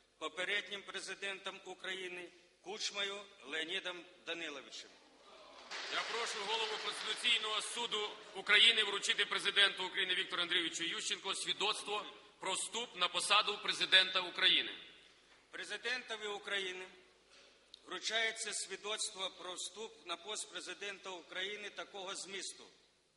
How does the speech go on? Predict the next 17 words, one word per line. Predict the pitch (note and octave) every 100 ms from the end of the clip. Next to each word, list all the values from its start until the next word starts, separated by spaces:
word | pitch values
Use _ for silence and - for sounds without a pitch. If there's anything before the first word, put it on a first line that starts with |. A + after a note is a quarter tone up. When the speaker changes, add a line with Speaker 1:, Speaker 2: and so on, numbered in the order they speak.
| _ _ _ _ _ _ _ _ _
Speaker 1:
Цим | - A3 B3 A3+
засвідчується, | A3 A3+ - G3 F#3+ G3+ F#3 F#3 - F3+ F3 - - - _ _ _ -
що | - F#3
Віктор | G3+ B3+ - G3+
Андрійович | F#3 F3+ A3 A3 A3 -
Ющенко | E3+ F#3 - F3+ E3 F3+ E3+ - _ _ _ _ _
обраний | F#3 G#3+ G3 G3+ G3
відповідно | F#3 F#3+ F#3 F#3+ A#3+ - G3+
до | F#3
Конституції | G3+ F#3+ - F#3 A3+ A#3+ - G#3
України | F#3+ F3 F3 E3+ F3 F3 - - - - _
народним | A#2+ F3+ A#3 A#3 G#3 F#3+
волевиявленням | F#3 F#3+ E3+ F3+ F#3+ F3+ F3+ F3+ E3+ -
двадцять | F#3 G3 - A3+
шостого | - A#3 A#3 - G3 D3+
грудня | F3+ F3+ F3 F3 - - - - C#3
дві | F#3